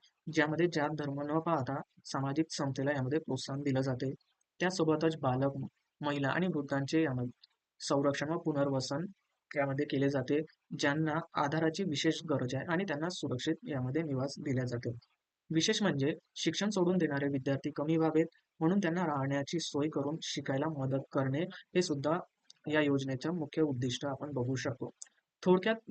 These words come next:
मित्रांनो सांगायचं झालं तर शासकीय वसतिगृह म्हणजे सरकारतर्फे चालवल्या जाणाऱ्या अशा हे-, ज्या योजना आहेत, ज्या गरजू विद्यार्थ्यांसाठी एका घरासारखा आधार देतात, जेणेकरून ते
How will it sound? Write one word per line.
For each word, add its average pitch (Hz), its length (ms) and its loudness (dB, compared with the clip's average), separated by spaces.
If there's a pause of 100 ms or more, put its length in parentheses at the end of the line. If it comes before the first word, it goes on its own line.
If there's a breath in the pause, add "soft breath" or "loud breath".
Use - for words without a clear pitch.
(140)
मित्रांनो 160 340 0
सांगायचं 151 400 0
झालं 165 180 6
तर 143 160 2 (260)
शासकीय - 460 0
वसतिगृह 143 520 -2
म्हणजे 160 220 -2
सरकारतर्फे 170 640 -2
चालवल्या 135 440 0
जाणाऱ्या 135 380 -2 (300)
अशा 156 220 -2
हे-, 214 460 -6
ज्या 160 300 2
योजना 151 340 2
आहेत, 143 220 -2 (320 loud breath)
ज्या 196 200 2
गरजू 156 300 2
विद्यार्थ्यांसाठी 151 840 0
एका 185 120 0
घरासारखा 151 500 -2 (100)
आधार 127 260 -2
देतात, 131 280 0 (340 loud breath)
जेणेकरून 151 480 2
ते 170 160 0